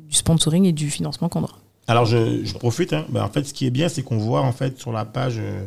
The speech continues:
Speaker 2: les événements passés. Donc, je vois marqué « Booster ma carrière, entreprendre grâce à un mentor ».
Speaker 1: Oui.
Speaker 2: Euh, je vois aussi « Femme noire, euh, et caribéenne, créatrice de start-up ».
Speaker 1: Oui. Ouais,
Speaker 2: Euh,
Speaker 1: c'était bien
Speaker 2: créer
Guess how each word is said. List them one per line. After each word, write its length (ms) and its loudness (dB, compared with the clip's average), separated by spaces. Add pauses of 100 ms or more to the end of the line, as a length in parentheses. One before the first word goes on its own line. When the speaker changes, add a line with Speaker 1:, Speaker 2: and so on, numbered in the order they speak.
(520)
Speaker 2:
les 180 2
événements 300 4
passés. 300 0
Donc, 120 2
je 60 -4
vois 100 0
marqué « 360 -2
Booster 340 -4
ma 140 2
carrière, 440 -2
entreprendre 600 -4
grâce 260 -4
à 40 -2
un 60 -2
mentor ». 480 -2 (300)
Speaker 1:
Oui. 140 6 (480)
Speaker 2:
Euh, 420 -4
je 120 -6
vois 100 -4
aussi « 260 -6
Femme 300 0
noire, 400 0
euh, 500 -4
et 60 -8
caribéenne, 580 -4
créatrice 380 -8
de 80 -8
start-up ». 400 -6 (260)
Speaker 1:
Oui. 160 6 (420)
Ouais, 80 4
Speaker 2:
Euh, 80 2
Speaker 1:
c'était 180 -4
bien 160 -2
Speaker 2:
créer 60 2